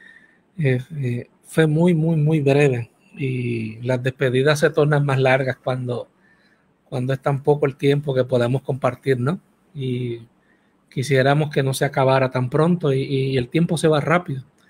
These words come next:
Eh, la constante, ¿verdad? Eh, es que tenemos que mantenernos, eh, lo más distante posible, eh, y también, eh, poder participar, aunque sea un poquito, de la compañía de cada uno,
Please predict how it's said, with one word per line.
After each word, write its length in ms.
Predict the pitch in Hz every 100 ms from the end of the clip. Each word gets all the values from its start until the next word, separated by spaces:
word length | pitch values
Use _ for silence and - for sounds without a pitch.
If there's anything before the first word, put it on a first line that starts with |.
| _ _ _ _ -
Eh, 200 | 143 127
la 140 | 123
constante, 880 | - 139 139 139 131 156 156 175 180
¿verdad? 280 | 147 151 185 _ _ -
Eh, 320 | 147 135 143
es 140 | 139 -
que 340 | 165 156 151 147
tenemos 340 | 135 139 147
que 500 | - 143 131 123 123 _ _ _ _ _ -
mantenernos, 1400 | 135 123 131 131 160 180 _ - 139 127 - - - -
eh, 600 | 123 120 120 117 117 - _ _ -
lo 100 | 135
más 200 | 151 156
distante 420 | 147 - 151 151
posible, 580 | 165 143 247 202 - - _ _ _ _ _ _ -
eh, 300 | 139 131 147
y 80 | 147
también, 540 | 185 185 165 202 226 - 160
eh, 360 | 131 123 120 -
poder 320 | 151 131 135
participar, 800 | 147 147 147 147 147 139 147 - _ _ _ _ 151
aunque 180 | 135
sea 160 | 135 147
un 60 | 131
poquito, 400 | 143 151 151 139
de 100 | 135
la 100 | 135
compañía 540 | 135 196 175 143 147
de 140 | 147
cada 240 | 147 139 139
uno, 360 | 147 143 139